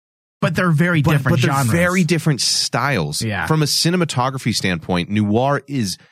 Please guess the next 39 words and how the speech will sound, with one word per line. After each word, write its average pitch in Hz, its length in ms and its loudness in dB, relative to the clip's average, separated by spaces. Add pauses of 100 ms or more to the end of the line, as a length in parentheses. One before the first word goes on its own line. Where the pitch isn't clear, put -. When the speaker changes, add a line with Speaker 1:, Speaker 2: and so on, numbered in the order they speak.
(260)
Speaker 2:
a 107 140 -2
definitive 101 880 0
style. 73 540 -4 (280)
Heavy 123 460 -2
shadows, 95 480 0
heavy 117 460 -2
blacks 92 680 -4 (560)
over 127 560 2
these 104 500 -2 (100)
silhouetted 113 800 0
characters. 101 560 -2
I 120 60 -2
mean, 120 240 2
the, 117 160 0
the 113 220 -2
point 147 380 -2
where 113 160 0
the 90 120 -2
father's 107 440 -2
walking 101 360 -2
down 92 220 -2
the 80 100 -2 (140)
alleyway 87 540 -2 (360)
and 107 180 -2
the 95 220 -4 (160)
bad 107 480 -2
guy 92 260 -2
with 92 160 -2
the 85 100 -4
gun 98 300 -2
follows 101 400 -2
him 107 120 0
and 92 80 0
you 82 60 -2
just 92 200 -2
see 104 100 -2
the 85 80 -4
shadows 85 720 -2
Speaker 1:
Yeah, 208 100 0